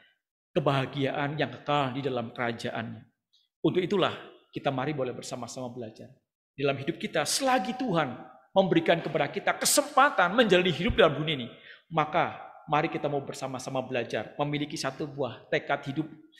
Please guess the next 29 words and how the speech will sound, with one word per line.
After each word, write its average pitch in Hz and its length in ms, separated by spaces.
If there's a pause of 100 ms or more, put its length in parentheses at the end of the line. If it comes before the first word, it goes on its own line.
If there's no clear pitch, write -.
(180)
yaitu 147 160
apa? 139 400 (1400)
Tunjukkanlah 180 720
sikap - 640
hidup 165 320
yang 143 320
menyenangkan 139 560
Tuhan. - 320 (520)
Sikap - 360
hidup 196 240
yang 165 200
memuliakan 151 440
Tuhan. 135 160
Dengan 151 280
apa? - 280 (280)
Hidup 170 320
mengasihi 139 440
Tuhan. 135 360
Dengan 135 280
jalan 139 200
apa? 160 400 (320)
Melakukan 139 640
apa 143 240
yang 127 200
menjadi 123 440
perintah 143 720
dan 135 240
ketetapan 127 480
Tuhan 135 300